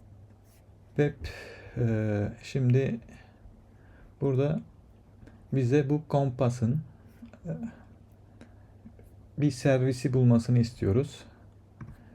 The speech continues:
Şöyle yazabiliriz. Find me M C P service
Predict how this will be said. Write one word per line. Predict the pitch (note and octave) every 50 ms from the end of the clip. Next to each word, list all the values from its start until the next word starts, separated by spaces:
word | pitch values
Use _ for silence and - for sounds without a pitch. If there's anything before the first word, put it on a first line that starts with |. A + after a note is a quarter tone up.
| - - -
Şöyle | - - D#3 D3 C3+ C3
yazabiliriz. | A#2 G#2+ G#2 G2 G#2 G#2 G#2+ G2+ A2 A2+ B2+ B2 - - - - - - - - - - - - - - - - - - - - - - - - - - - - - - - - - - - - - - -
Find | - - B2 B2+ A#2+ A#2+ A#2+ A#2+ A#2 - - - - - - - - - - - - - - - - - - - - - - - - - - - - - - - - - - - - - - - - - - - - - - - - - - - - - - - - - - - - - - - - - - - - - - - - - - - - - - - - - -
me | B2+ A#2+ A#2+ A#2 A#2 B2+ B2 - - - - - - - - - - - - - - - - - - - - - - - - - - - - - - - - - -
M | - B2+ B2+ B2+
C | A#2+ B2 - B2 A#2 G#2+
P | - - - A#2 A2 - - - - - - - - - - - - - - - -
service | - - - - A2 A2+ A2+ A#2 A#2 A#2 A#2 A#2+ A#2+ A#2+ A#2+ B2+ B2+ B2